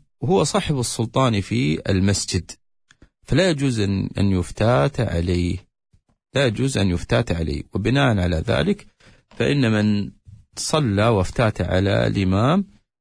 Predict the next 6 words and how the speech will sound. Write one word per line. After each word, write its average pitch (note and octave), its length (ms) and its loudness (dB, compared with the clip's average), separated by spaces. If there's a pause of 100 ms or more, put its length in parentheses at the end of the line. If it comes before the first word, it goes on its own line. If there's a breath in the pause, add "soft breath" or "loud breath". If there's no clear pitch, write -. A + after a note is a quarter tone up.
(320)
فإنه F#2+ 720 0 (240)
آثم C3 580 2
بذلك، B2 540 0
ولا C#3+ 260 2
يجوز G#2+ 260 -2
للمصلين F#2 760 0